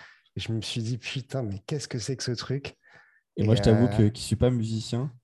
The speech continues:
Speaker 2: le tapping, ça m'a toujours impressionné. Donc là, c'était encore
Speaker 1: Ah non,
Speaker 2: plus,
Speaker 1: mais,
Speaker 2: tu vois.
Speaker 1: euh, c'est, c'est vraiment, vraiment ouf. C'est, il a vraiment une, ouais, une ambiance stylée, ce morceau. Et, euh, et c'est, c'est vraiment ça que je kiffe, ouais, quand, quand j'écoute Gojira et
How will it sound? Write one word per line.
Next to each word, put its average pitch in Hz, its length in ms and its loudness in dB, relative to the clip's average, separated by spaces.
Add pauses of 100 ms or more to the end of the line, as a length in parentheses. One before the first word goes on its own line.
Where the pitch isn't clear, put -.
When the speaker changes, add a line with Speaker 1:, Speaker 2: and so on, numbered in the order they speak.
(180)
Speaker 2:
le 110 160 0
tapping, 107 400 -4
ça 107 140 -4
m'a 95 100 -2
toujours 123 320 0
impressionné. 120 720 -2
Donc 104 180 -2
là, 117 300 0
c'était 92 500 -8
encore 110 80 -2
Speaker 1:
Ah 123 200 0
non, - 120 0
Speaker 2:
plus, 120 100 -2
Speaker 1:
mais, 107 60 -2
Speaker 2:
tu 101 60 0
vois. 104 100 0
Speaker 1:
euh, 110 280 -4
c'est, - 200 -8
c'est 95 220 -8
vraiment, 120 540 -4
vraiment 117 360 -4
ouf. - 340 -8 (220)
C'est, - 400 -8
il 113 220 -6
a 113 60 -4
vraiment 117 220 -4
une, 120 160 -4
ouais, 117 320 -4 (220)
une 123 160 -4
ambiance 110 480 -6
stylée, 120 320 -8
ce 120 140 -10
morceau. 117 480 -8 (880)
Et, 107 120 -4
euh, 104 300 -4
et 101 40 -6
c'est, 95 140 -10
c'est - 240 -8
vraiment 123 140 -4
ça 131 180 -6
que 104 80 -12
je - 100 -10
kiffe, - 320 -14
ouais, 110 100 -8
quand, 107 240 -10
quand 117 200 -8
j'écoute 110 240 -10
Gojira 110 580 -6
et 110 240 -8